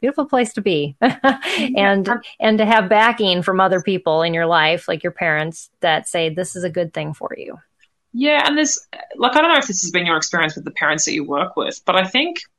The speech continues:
Speaker 2: I, I even think about the idea of, say, mindfulness and meditation, and that's very big at the moment, especially with mental health and trying to help people with that sort of stuff, post-pandemic, all the rest of it.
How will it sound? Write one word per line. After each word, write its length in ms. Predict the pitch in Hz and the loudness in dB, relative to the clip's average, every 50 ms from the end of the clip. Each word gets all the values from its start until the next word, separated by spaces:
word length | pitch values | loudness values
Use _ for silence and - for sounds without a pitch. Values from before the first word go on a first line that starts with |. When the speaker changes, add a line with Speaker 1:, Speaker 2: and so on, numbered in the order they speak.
| _ - - - - - _ _ _ _ _ _ _ _ _ _ _ _ _ _ _ | _ -12 -12 -12 -14 -20 _ _ _ _ _ _ _ _ _ _ _ _ _ _ _
Speaker 2:
I, 420 | - 185 202 202 190 202 185 - - - - - | 2 4 4 2 2 0 -2 -2 -4 -6 -4 0
I 80 | - 202 | 2 2
even 220 | 233 240 311 311 | 2 2 0 -2
think 160 | - 330 302 | -2 -4 -2
about 200 | 285 277 269 240 | 0 0 0 2
the 100 | 196 190 | 2 2
idea 420 | 175 170 170 170 160 170 160 160 156 | 2 4 2 0 -2 -2 -2 0 2
of, 360 | 156 151 147 143 143 143 - - - _ - - - | 2 2 0 0 -2 -4 -8 -14 -16 _ -18 -16 -12
say, 240 | 175 - - 214 214 | -8 -2 0 2 2
mindfulness 840 | 208 185 175 165 165 160 156 156 151 - 175 151 151 147 151 - - | 2 2 2 4 4 4 2 0 -2 -4 -4 -4 -2 -2 -2 -2 -4
and 100 | 156 156 | -2 -2
meditation, 800 | 151 147 139 143 - - - 131 123 139 - - - 78 87 - | 0 0 0 -2 -4 -4 -2 -2 -2 0 0 -2 -2 -4 -6 -8
and 120 | - 165 180 | -6 -2 0
that's 240 | 190 185 185 - - | 0 0 -2 -2 0
very 220 | 196 196 190 185 | 0 0 2 0
big 120 | 160 151 | 0 0
at 100 | 160 151 | 0 0
the 100 | - 151 | -2 -4
moment, 320 | 147 143 143 143 143 143 147 | -2 0 0 0 0 0 0
especially 440 | 143 - - 151 151 147 - 165 156 | -2 -2 -2 -2 -2 -2 -2 -2 -4
with 160 | 156 151 - | -6 -8 -10
mental 240 | 151 147 143 143 143 | -10 -10 -8 -10 -8
health 460 | - - 156 151 147 151 151 151 - | -2 2 2 4 4 2 0 -2 -6
and 100 | 143 147 | -6 -6
trying 300 | - - 147 147 147 147 | -4 -2 -2 -2 -2 -4
to 80 | - - | -4 -4
help 220 | - 151 147 143 - | -2 -2 -2 -4 -6
people 260 | 165 156 151 151 151 | -8 -8 -6 -6 -6
with 140 | 147 147 - | -6 -4 -4
that 180 | - - - | -4 -4 -4
sort 100 | - 151 | -6 -10
of 60 | 127 | -8
stuff, 300 | - - 170 165 170 165 - - | -4 0 2 2 2 2 -2 -4
post-pandemic, 680 | - 151 139 - - - 151 143 143 143 147 156 147 - | -4 -4 -4 -4 -6 -8 -8 -6 -4 -4 -4 -4 -4 -2
all 100 | 147 143 | -2 -2
the 60 | 139 | -2
rest 260 | 139 143 151 - - | -2 -2 -2 -2 -2
of 100 | 165 151 | -2 -2
it. 160 | 151 123 113 | -4 -4 -6